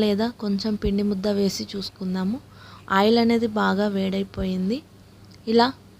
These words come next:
పిండిని తీసి కొంచెం కొంచెంగా ఇలా బోండాలాగా వేసుకోవాలి.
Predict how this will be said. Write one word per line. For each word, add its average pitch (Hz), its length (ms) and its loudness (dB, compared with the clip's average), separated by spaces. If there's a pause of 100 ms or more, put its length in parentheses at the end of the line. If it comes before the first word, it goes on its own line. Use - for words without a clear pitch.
(340)
పిండిని 240 420 4
తీసి 233 260 0 (140)
కొంచెం 214 320 -2
కొంచెంగా 208 500 -2 (600)
ఇలా 208 160 2 (1800)
బోండాలాగా 208 600 0 (100)
వేసుకోవాలి. 185 680 -2